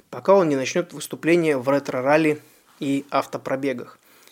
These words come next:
И с годами его ценность будет только расти. Wright не дикий зверь. Это достойный джентльмен, с которым приятно иметь дело и общаться.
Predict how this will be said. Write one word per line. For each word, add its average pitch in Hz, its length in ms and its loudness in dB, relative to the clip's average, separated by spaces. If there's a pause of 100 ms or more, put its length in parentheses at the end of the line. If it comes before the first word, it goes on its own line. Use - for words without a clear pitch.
(100)
И 147 80 -4
с 127 60 -4
годами 151 340 4
его 127 160 -2
ценность 165 360 0
будет 131 300 -8
только 147 300 0
расти. 127 400 -6 (1120)
Wright 165 380 4
не 185 100 2
дикий 190 260 -4
зверь. 131 340 -4 (640)
Это 180 140 2
достойный 175 440 6
джентльмен, 151 580 4
с - 80 0
которым 180 340 -2
приятно 151 360 2
иметь 139 240 -2
дело 160 240 4
и 147 60 6
общаться. - 580 0